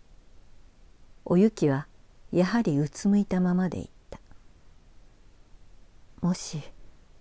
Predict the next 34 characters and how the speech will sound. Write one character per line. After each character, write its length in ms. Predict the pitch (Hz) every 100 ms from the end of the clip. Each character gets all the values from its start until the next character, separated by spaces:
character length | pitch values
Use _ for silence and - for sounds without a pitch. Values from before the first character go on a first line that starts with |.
| -
そ 200 | - 165
の 140 | 165
方 300 | 180 202 -
が 160 | 220 170
気 160 | - 170
に 100 | 185
入 60 |
っ 20 |
て 140 | - 202
く 100 | -
だ 140 | 196
さ 180 | - 220
る 80 | 226
な 160 | 190
ら、 160 | 151 151 - - - - - - - - -
あ 100 | -
た 160 | - 147
し、 280 | - - - - - - - - - -
そ 180 | - 233
の 140 | 226
方 300 | 240 254 -
の 120 | 220 170
お 80 |
世 180 | 165 269
話 120 | 254
に 100 | 190
な 160 | 165 190
る 140 | 175
わ。」 240 | 160 202 - - - - - - - - - - - - - - - - - - - - - - - - -
「お 140 | - 233
ゆ 180 | 240
き 100 | 240
さ 320 | - - 302
ん、 80 | 294